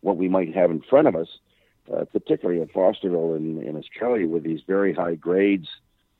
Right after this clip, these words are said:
that we're discovering, uh, as high as two ounces a ton, uh, you'd think that our production, uh, a couple of years out would be vastly different than it is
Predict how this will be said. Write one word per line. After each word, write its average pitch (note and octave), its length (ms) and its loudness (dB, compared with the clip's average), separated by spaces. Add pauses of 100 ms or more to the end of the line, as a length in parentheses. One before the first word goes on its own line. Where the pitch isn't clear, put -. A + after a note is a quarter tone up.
that D#2 300 -2
we're E2+ 160 -2
discovering, E2+ 800 0 (320)
uh, E2 100 -4
as D#2+ 260 -2
high F#2+ 300 2
as D#2+ 120 -2 (180)
two F2+ 200 0
ounces E2+ 480 -6
a - 180 -18
ton, F2 400 -4 (560)
uh, F2 60 -6
you'd F2 360 -6
think B2+ 280 -4
that F#2 160 2
our E2+ 200 2
production, E2 840 -6
uh, E2 520 -2
a - 140 -12
couple - 240 4
of F2+ 60 -2
years E2 240 -4
out F#2 160 4
would D#2 180 -8
be D#2 80 -6
vastly F2 540 0
different F2+ 380 -2
than D#2 140 -4
it D#2 140 -8
is D#2+ 140 -6